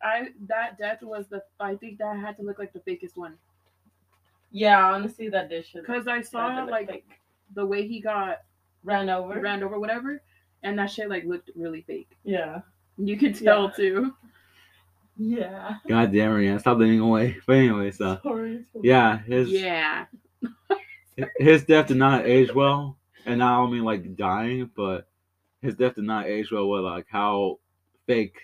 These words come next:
Speaker 3: the graphics look for the Countess and her carriage.
Speaker 2: Yeah.
Speaker 3: So, yeah, that was pretty disappointing.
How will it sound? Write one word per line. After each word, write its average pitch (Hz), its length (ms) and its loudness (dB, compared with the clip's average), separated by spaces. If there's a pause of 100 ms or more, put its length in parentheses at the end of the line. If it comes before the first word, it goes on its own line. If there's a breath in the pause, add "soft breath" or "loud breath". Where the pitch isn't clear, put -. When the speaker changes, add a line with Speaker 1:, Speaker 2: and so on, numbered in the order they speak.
(960)
Speaker 3:
the 101 100 -6
graphics 101 480 -4
look 95 200 -4
for 90 480 -6
the 87 200 -8
Countess 95 440 -6
and 98 120 -6
her 87 200 -8
carriage. 90 540 -8
Speaker 2:
Yeah. 165 260 -14 (800)
Speaker 3:
So, 90 480 -4
yeah, 131 200 0
that 139 100 4
was 131 100 -4
pretty 113 280 0
disappointing. 101 500 -4